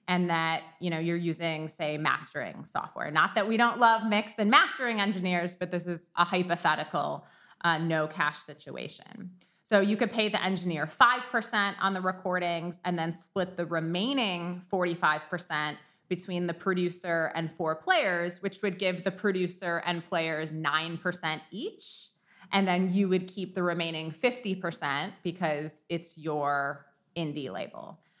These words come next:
And again, this is all negotiable. This is all stuff you can, you can play around with. Um, but whether you have cash up front or not, you need to discuss these terms with, with each person before you hit the studio. So you guys can come to an agreement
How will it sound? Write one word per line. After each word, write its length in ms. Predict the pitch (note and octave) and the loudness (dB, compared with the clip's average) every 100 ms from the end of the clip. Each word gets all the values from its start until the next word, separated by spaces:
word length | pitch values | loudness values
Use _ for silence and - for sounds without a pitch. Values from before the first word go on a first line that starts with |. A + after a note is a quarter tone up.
| - | -2
And 160 | F#3+ G3 | 2 4
again, 300 | F#3+ D3 D3+ | 4 4 2
this 160 | G#3 G#3+ | 0 0
is 160 | A3 - | -2 4
all 240 | G3 G#3 | 4 4
negotiable. 640 | A3+ G#3+ F#3+ F#3 F3+ F3+ F3 | 2 2 2 0 2 2 2
This 140 | E3+ | -4
is 140 | F3 | -8
all 280 | F3 E3 E3+ | -2 0 2
stuff 300 | F3+ F3+ F3+ | 0 0 0
you 80 | F3 | -2
can, 380 | E3+ F3 E3+ D#3+ | -4 -4 -4 -6
you 100 | E3+ | -10
can 200 | E3+ D#3 | -8 -8
play 240 | - D3+ | -2 -2
around 360 | C#3+ C#3 C#3 - | 0 -2 -4 -4
with. 220 | D#2+ A2+ - _ _ _ _ _ - | -8 -8 -12 _ _ _ _ _ -2
Um, 320 | F3+ F3 E3+ | 2 2 2
but 180 | G#3 G3 | 0 4
whether 320 | A#3 B3 F#4+ | 4 4 2
you 140 | F#4+ F4 | 2 4
have 160 | D4 | 2
cash 360 | - A#3+ G#3 - | 4 4 4 2
up 220 | G#3 - | -2 2
front 220 | - F#3+ - | 2 2 2
or 100 | E3+ | -2
not, 480 | D#3+ D#3+ C#3 C#3+ F3+ - - - - | 2 4 4 4 -2 -6 -14 -12 -4
you 120 | F#3+ | -2
need 200 | F#3+ F#3 | 0 -2
to 60 | F#3 | -2
discuss 640 | F3+ - - G3 A3 - - | -4 -6 2 4 4 0 -6
these 180 | A3 G#3+ | -4 -4
terms 480 | - F3+ E3+ E3 F3 | -2 0 0 -2 -6
with, 220 | E3+ - F#3 | -8 -8 -2
with 180 | F3 F3+ | -2 -2
each 300 | F3+ - - | -8 -8 -2
person 560 | F3 E3 E3 D3+ D3 - - | -2 -2 -4 -6 -6 -8 -6
before 760 | F3 - - G3+ G3 G3 G3+ F#3+ | -6 -6 -2 2 4 4 2 0
you 100 | F#3 | -2
hit 320 | F#3 F3+ - | -2 -4 -6
the 60 | D#3+ | -10
studio. 560 | - D#3+ C#3+ - - | -10 -12 -10 -8 -8
So 160 | - F3 | -8 -6
you 100 | D#3+ | 0
guys 220 | D#3+ D#3+ | 0 0
can 160 | - D#3 | -6 -12
come 440 | - A3 A3 B3 | -2 2 4 2
to 140 | A#3 C4 | -2 -4
an 100 | C4 | -4
agreement 560 | G3 F3 D#3+ D#3+ D#3+ | -2 -2 -2 -2 -4